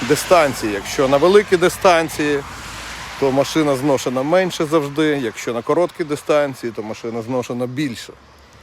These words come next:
Те саме з тими зубчатими ремнями. Якщо машина ходить на далекі дистанції виключно, можна міняти і один раз в чотириста тисяч.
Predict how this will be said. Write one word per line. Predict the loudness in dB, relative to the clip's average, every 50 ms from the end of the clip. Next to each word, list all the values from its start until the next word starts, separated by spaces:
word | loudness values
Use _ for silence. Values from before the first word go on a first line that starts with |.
| -20 -20 -20 -20 -20 -20 -20 -20 -20 -20 -20 -14 -8
Те | -8 -8
саме | -4 2 4 4 4 4 2 -2 -4
з | -6 -12
тими | -10 -6 -6 -6 -4 -4 -4 -4 -4 -4 -4 -6 -6 -8 -10 -12 -16 -20 -20 -20 -20 -20 -20 -20 -20 -20 -20 -20 -20 _ _ -16
зубчатими | -10 -6 -6 -6 -8 -8 -14 -14 -12 -12 -10 -8 -4 -4 -2
ремнями. | -2 -2 -2 -2 -2 0 -2 -2 -2 -4 -8 -10 _ _ _ _ -20 -20 -20 -20 _ _ _ _ _ _ -18
Якщо | -18 -18 -16 -10 -8 -6 -6
машина | -6 -6 -8 -6 -6 -4 -4 -4 -6
ходить | -6 -4 -4 -4 -4 -4 -4
на | -4 -2
далекі | 0 0 0 0 0 -2 -4
дистанції | -6 -6 -8 -8 -8 -8 -6 -6 -8 -6 -6 -4
виключно, | -2 0 0 0 0 -4 -6 -6 -4 -6 -4
можна | -2 0 0 0 0 -2
міняти | -2 0 2 2 2 2 2 0 -2 -4 -4 -4 -4 -6
і | -6
один | -4 -4 -2 0 2 2
раз | 4 4 2 2
в | 0 -4
чотириста | -4 -2 0 2 2 0 0 0 -4 -6
тисяч. | -6 -6 -10 -12 -12 -16 -18 -20 -20